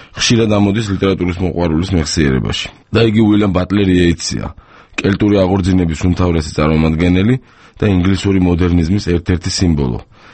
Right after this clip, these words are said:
ირლანდიური პოეტური კულტურის გვირგვინი და თანამედროვე მსოფლიო პოეზიის წინაპარი. სხვათა შორის, იეიცს ეკუთვნის ერთი ძალიან საინტერესო გამონათქვამი მშობლიური ენის შესახებ. მან ირლანდიურ ენაზე თქვა ერთხელ: „ირლანდიური ჩემი ნაციონალური ენაა,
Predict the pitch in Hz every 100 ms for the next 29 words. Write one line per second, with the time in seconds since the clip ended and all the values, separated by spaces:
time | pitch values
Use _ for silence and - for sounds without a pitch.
0 | - - 95 104 101 104 95 87 95 92
1 | 90 80 87 85 87 78 - - 90 92
2 | 90 92 85 92 104 101 82 90 92 92
3 | 85 87 92 87 - 87 82 78 73 69
4 | 80 - 71 67 57 50 - _ - -
5 | 117 135 131 92 87 104 113 120 - 104
6 | 107 113 123 - 104 117 98 92 101 110
7 | - 95 95 92 104 95 90 87 - 95
8 | 107 - 95 87 90 92 92 92 85 85
9 | - 71 64 - - - - - - -
10 | 107 - 98 104 110 107 107 104 101 92
11 | 80 - 69 69 - 67 - _ - 95
12 | 101 107 110 127 90 76 - 98 92 90
13 | 76 101 95 90 90 90 87 78 65